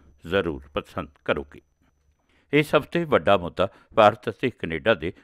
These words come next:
ਕੂਟਨੀਤਿਕ ਸਬੰਧਾਂ ਬਾਰੇ ਰਿਹਾ, ਪਰ ਇਸ ਬਾਰੇ ਟਿੱਪਣੀਆਂ ਸਿਰਫ ਪੰਜਾਬੀ ਟ੍ਰਿਬਿਊਨ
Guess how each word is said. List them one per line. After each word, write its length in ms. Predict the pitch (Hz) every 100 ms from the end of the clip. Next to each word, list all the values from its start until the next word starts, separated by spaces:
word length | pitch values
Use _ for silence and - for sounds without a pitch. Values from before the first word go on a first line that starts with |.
| _
ਕੂਟਨੀਤਿਕ 800 | - 190 - 107 117 127 147 -
ਸਬੰਧਾਂ 560 | 147 - 87 101 127 113
ਬਾਰੇ 260 | 71 73 71
ਰਿਹਾ, 280 | 76 120 131 _ -
ਪਰ 140 | 139 - _
ਇਸ 100 | 196 - -
ਬਾਰੇ 240 | 104 120 120 -
ਟਿੱਪਣੀਆਂ 380 | - 107 71 - _ _ _ _
ਸਿਰਫ 180 | 165 160
ਪੰਜਾਬੀ 440 | - 113 101 110
ਟ੍ਰਿਬਿਊਨ 420 | 107 107 101 120